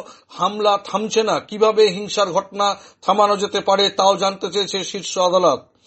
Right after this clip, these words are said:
আবেদনকারীর পক্ষে আইনজীবী শ্রুতি আগরওয়াল শুনানি পর্বে অভিযোগ করেন, খুন, মারধরের পাশাপাশি পশ্চিমবঙ্গে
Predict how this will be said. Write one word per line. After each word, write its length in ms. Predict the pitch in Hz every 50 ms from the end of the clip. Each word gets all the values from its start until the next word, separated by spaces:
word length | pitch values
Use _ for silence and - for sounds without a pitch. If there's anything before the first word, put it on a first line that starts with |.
| - - - - _
আবেদনকারীর 720 | - 170 185 208 208 220 220 220 214 220 214 208 214 196 -
পক্ষে 340 | 220 208 - - - 220 214 233 -
আইনজীবী 480 | 180 190 202 202 196 180 208 196 208 196
শ্রুতি 380 | - - - 214 202 - 220 220 - -
আগরওয়াল 500 | 196 196 196 214 214 208 214 202 208 214 208 - - - _
শুনানি 400 | - - - 214 220 220 214 214
পর্বে 320 | 190 - 208 208 196 208 208 214
অভিযোগ 360 | 202 190 185 208 185 233 220 220 -
করেন, 280 | - 214 202 202 208 202 190 - _
খুন, 280 | - 208 226 220 220 214 208 - - - - - -
মারধরের 560 | 190 185 190 208 202 170 170 196 226 233 208
পাশাপাশি 640 | 196 - 190 180 - 233 233 233 208 - - 185 156 131 - - - - - _
পশ্চিমবঙ্গে 760 | - 220 214 220 - 233 233 226 220 220 220 214 214 214 220